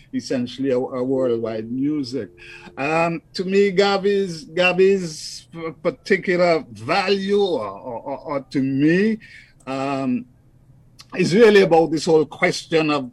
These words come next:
of, of, of self-esteem. It's about loving oneself, loving one's country, of striving regardless of, of, of the odds,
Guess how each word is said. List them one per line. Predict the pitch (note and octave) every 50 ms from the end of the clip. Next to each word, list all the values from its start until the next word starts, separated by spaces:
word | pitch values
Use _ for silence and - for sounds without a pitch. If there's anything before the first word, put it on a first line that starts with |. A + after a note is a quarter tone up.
| -
of, | C3 C#3+ C3+ B2+ - -
of, | C#3 D3 C#3+ C#3+
of | C#3 C3+ C3+ C3
self-esteem. | - - C#3 B2+ B2+ A#2+ - C#3 B2+ B2 A#2 - - - C3 B2+ B2 A#2+ A#2 A2+ G#2+ - - - - - -
It's | C#3+ C3+ C3
about | D#3 D3 C#3 D3 D#3 D#3 D#3+ C#3+ D3+
loving | C#3+ C#3 D#3 D#3+ D3+ C3+ B2 D#3+ D#3 D3+ D3+ D3 D3
oneself, | D3+ D3+ D3 C3+ C3+ C3+ C3 C#3 C#3+ C3+ - - E3+ D3+ C3 G#2 G#2 G#2 G2+ -
loving | C#3+ C#3 D3+ D#3+ D#3 C3+ C3 C#3+ D3 C#3+ C#3 C3+
one's | C#3 C3+ B2+ B2+ C3 C3 C3 C3 B2 A#2 - - - - _ -
country, | D3+ B2+ B2 B2+ B2+ - - - A2 G#2 F2 _ - - - - - -
of | - C4+ B3 -
striving | - - - - A3 E3+ E3+ E3+ E3+ E3 D#3+ D#3 D#3 E3 D3 D#3 C3 C#3 C#3+
regardless | D#3 D3+ C#3 B2+ A2+ A#2+ D3+ D3+ D#3 D3+ D3 C#3+ D3+ D#3+ D#3 C#3+ - - -
of, | D#3+ D3 C3+ B2+ C3
of, | - D3 C#3+ - - D#3 D3 C#3 C3+ B2+
of | - D3 D3 C#3 C#3 C#3
the | C#3+ B2 -
odds, | C#3 C#3+ D3 D3+ C3+ A2+ A2 G#2+ - - -